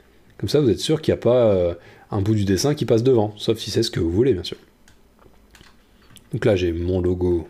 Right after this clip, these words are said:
mon titre, qui sont bien au-dessus. On peut le vérifier en déplaçant la navette. Elle passe en dessous. Et si, bien sûr, je faisais le contraire, là, le logo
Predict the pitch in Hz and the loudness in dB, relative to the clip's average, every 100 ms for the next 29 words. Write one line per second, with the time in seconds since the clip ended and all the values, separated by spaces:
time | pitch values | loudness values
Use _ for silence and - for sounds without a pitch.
0 | - 85 - 95 - - - 95 - 95 | -8 -8 -6 -10 -10 -14 -12 -8 -6 -6
1 | 87 92 98 - _ _ _ _ - 107 | -4 -6 -6 -14 _ _ _ _ -4 -4
2 | - 175 240 113 104 101 92 85 165 160 | -2 -4 -2 0 2 2 2 0 0 2
3 | 104 98 98 90 87 110 - - - _ | 2 0 -2 -2 0 -2 -2 -8 -20 _
4 | - _ _ _ _ _ _ _ _ _ | -20 _ _ _ _ _ _ _ _ _
5 | _ _ - - _ - 127 - 160 - | _ _ -20 -20 _ -6 -4 0 -2 -2
6 | 110 - - _ - - _ _ - _ | -4 -8 -20 _ -20 -20 _ _ -20 _
7 | _ _ - _ - - - - _ _ | _ _ -20 _ -20 -20 -20 -20 _ _
8 | - - - - 92 85 - 104 90 80 | -16 -10 -8 -4 -2 -2 -4 -2 -2 -2
9 | 82 85 101 87 82 95 - 104 151 107 | -6 -6 -4 -4 -4 -8 -2 0 0 -2
10 | - - - - _ _ - 101 87 87 | -12 -20 -20 -20 _ _ -6 -2 -2 -2
11 | 90 101 - | 0 0 -2